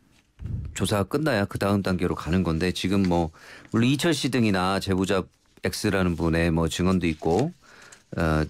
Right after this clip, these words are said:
지금 녹음 파일도 나오긴 했습니다마는 그 다음 선이 차단이 되면은 좀 수사를 뚫고 가기가 어려운 그동안의 수사 관행에 따를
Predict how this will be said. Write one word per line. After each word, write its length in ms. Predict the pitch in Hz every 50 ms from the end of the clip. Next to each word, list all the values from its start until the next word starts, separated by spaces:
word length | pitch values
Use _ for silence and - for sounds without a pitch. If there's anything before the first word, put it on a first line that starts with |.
| - _ -
지금 180 | - - 87 82
녹음 240 | 101 107 101 110
파일도 360 | 98 - 107 98 95 92 95 85
나오긴 340 | 80 78 87 90 90 95
했습니다마는 840 | 101 113 - - 120 110 95 90 80 76 76 78 85 101 92 76 67 - - - - - - - _ - - _
그 460 | - - 101 92 90 87 87 82 82 - - _ _ _ _ _ _ - - -
다음 340 | - - 117 127 135 139 131
선이 320 | 110 113 107 101 101 98
차단이 400 | - - 151 175 190 185 165 127
되면은 420 | - 85 78 78 82 78 87 90 -
좀 140 | - 90
수사를 500 | 87 - - - 143 127 117 107 104 101
뚫고 260 | 95 - 135 135 - -
가기가 340 | 143 120 104 92 - 82 80
어려운 400 | 82 90 101 92 85 85 85 80
그동안의 480 | - - 92 87 90 87 85 82 80
수사 200 | 76 - - 117
관행에 540 | 98 - - 76 80 92 90 87 82 76 76 - - -
따를 440 | - 131 139 143 135 127 127 -